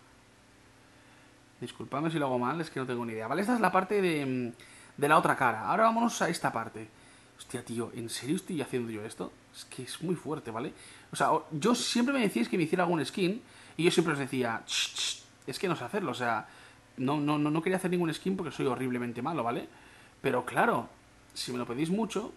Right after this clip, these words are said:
pues aquí tenéis mi skin. ¿No queréis un skin? Pues vais a reíros. A ver, borramos ahora esta parte. Ay, tío, me cago en todo. ¿Por qué no va, tío? Es que no va, ¿eh? Ahora. Uf. Uf, madre mía, tío.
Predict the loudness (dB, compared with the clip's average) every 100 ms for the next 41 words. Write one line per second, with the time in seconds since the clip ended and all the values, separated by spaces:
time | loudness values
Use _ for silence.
0 | -14 -12 -10 -10 -4 -4 -2 -6 -8 -12
1 | -12 -14 -20 -20 -20 -20 -20 -20 -20 -14
2 | -6 -2 -2 -4 -8 -8 -8 -10 -12 -8
3 | -6 -4 -4 -4 -8 -14 -16 -20 -20 -20
4 | -20 -20 -20 -20 -20 -20 -20 -18 -4 -2
5 | -2 -4 -14 -20 -20 -16 -14 -6 -2 -2
6 | -2 -4 -4 -6 -10 -10 -4 -2 -2 -4
7 | -10 -6 -4 -4 -6 -8 -8 -12 -20 -4
8 | 0 0 -2 -2 0 6 8 6 0 -14
9 | -20 -20 -6 0 8 12 10 8 2 6
10 | 6 2 -10 -20 -20 -20 -20 -20 -20 -20
11 | -20 -20 -20 -20 -4 2 8 8 8 6
12 | 8 12 12 12 6 -2 4 4 4 -4
13 | -10 -16 -20 -20 -20 -20 -20 -20 -20 -12
14 | -8 -8 -6 -4 -2 -2 -4 -6